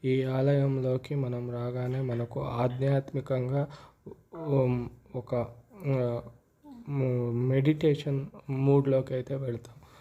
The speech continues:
అంత ప్రశాంతంగా చాలా బాగుంటుంది. ఇక్కడ మనం కొంతసేపు సేద తీరడానికైతే అన్నీ మరిచిపోయి ఆ దేవుణ్ణి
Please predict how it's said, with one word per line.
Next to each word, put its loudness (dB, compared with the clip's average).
అంత -2
ప్రశాంతంగా -2
చాలా 0
బాగుంటుంది. -2
ఇక్కడ -2
మనం -4
కొంతసేపు 0
సేద 2
తీరడానికైతే -2
అన్నీ 2
మరిచిపోయి -2
ఆ 2
దేవుణ్ణి 2